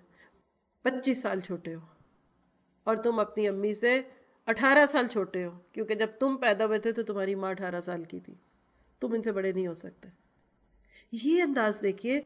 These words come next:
कि फरिश्तों ने चले उस पे तो इनकार नहीं किया, लेकिन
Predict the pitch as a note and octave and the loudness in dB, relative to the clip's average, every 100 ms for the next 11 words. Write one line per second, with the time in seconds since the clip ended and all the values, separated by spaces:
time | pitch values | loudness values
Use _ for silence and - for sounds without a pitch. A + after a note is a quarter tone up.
0 | _ _ - D4+ D#4 A#3+ B3 A#3 - C#4+ | _ _ -4 -4 0 0 0 -4 -2 0
1 | D4 C#4 C4 C4+ C#4 B3 B3 C4 A#3+ - | 2 2 4 4 2 2 4 4 2 0
2 | E4 F4+ D#4+ D4 A#3+ A#3 A3 A#3+ C4 A3 | 2 2 0 2 2 4 2 0 -2 -2
3 | F3+ F3+ - _ - _ _ _ _ - | -2 -2 -16 _ -20 _ _ _ _ -4
4 | G#3 G#3+ A3+ | 0 0 -2